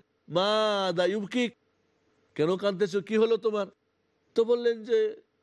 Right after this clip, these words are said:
"আমার তো মাসিক পিরিয়ড শুরু হয়ে গেছে।" আল্লাহ নবী আলাইহিস সালাতু ওয়াস সালাম বললেন, "এটা তো সমস্ত আদমের মেয়েদের জন্য আল্লাহ করে দিয়েছেন, কাঁদার কি আছে এখানে তোমার? কাঁদার কোনোই প্রয়োজন নেই।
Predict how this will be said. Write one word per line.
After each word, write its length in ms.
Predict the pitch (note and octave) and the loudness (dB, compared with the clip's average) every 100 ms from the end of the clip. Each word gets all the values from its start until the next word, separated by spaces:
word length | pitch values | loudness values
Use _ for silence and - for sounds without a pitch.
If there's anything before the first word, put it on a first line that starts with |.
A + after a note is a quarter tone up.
| _ _ _ _ _ _ - | _ _ _ _ _ _ -4
"আমার 220 | F#3+ G3 | 0 0
তো 280 | - F#3 E3+ | -2 -4 -2
মাসিক 340 | D#3+ D#3 A3+ | -4 -4 -6
পিরিয়ড 280 | G#3+ A#3 A3+ | -2 0 -2
শুরু 240 | - G3 | -2 -2
হয়ে 180 | F3+ F#3 | 0 0
গেছে।" 240 | F3 - G#3+ _ _ _ _ _ _ - | -2 -8 -18 _ _ _ _ _ _ -2
আল্লাহ 220 | E3 D#3 | 0 0
নবী 220 | C#3+ C#3 | -2 0
আলাইহিস 220 | C3+ C3+ | 0 -2
সালাতু 280 | C#3 C3 B2 | -2 -2 -2
ওয়াস 120 | - | -2
সালাম 400 | C#3 C3 A#2 A2 - _ _ _ _ _ _ A2 | 0 0 -2 -6 -12 _ _ _ _ _ _ -4
বললেন, 320 | C3+ D3 D3+ | 0 0 0
"এটা 240 | C#3 C3 | -2 -4
তো 160 | A2 E3 | -4 -6
সমস্ত 680 | - G#2+ A#2 - - E3 C#3+ - _ _ _ | -6 -6 -6 -8 -4 -2 -2 -6 _ _ _
আদমের 680 | B2 B2+ C#3 F3+ F3+ E3 D#3+ | -2 -2 -2 -2 0 -2 -4
মেয়েদের 480 | C3+ C3 B2+ D#3+ D#3 | -4 -2 0 -2 -2
জন্য 220 | F#3 F#3 | -4 -2
আল্লাহ 220 | F#3 F#3 | 0 0
করে 220 | G3 G3+ | 0 -2
দিয়েছেন, 400 | G3 G3 - G3+ - - | -2 -4 -6 -14 -16 -6
কাঁদার 360 | G3 G#3 C4 C4 | -2 0 0 -2
কি 180 | C#4 B3+ | -2 0
আছে 160 | - | 0
এখানে 220 | G3+ G3+ | -2 -2
তোমার? 280 | F3 F#3+ E3+ - _ _ _ _ _ | -4 -4 -4 -8 _ _ _ _ _
কাঁদার 340 | A2+ B2+ F3+ G3 | -4 0 0 -2
কোনোই 260 | G#3 C4+ | -2 -2
প্রয়োজন 360 | C#4 C#4+ C#4 C#4 | 0 0 0 0
নেই। 240 | A#3+ A3 | 0 -2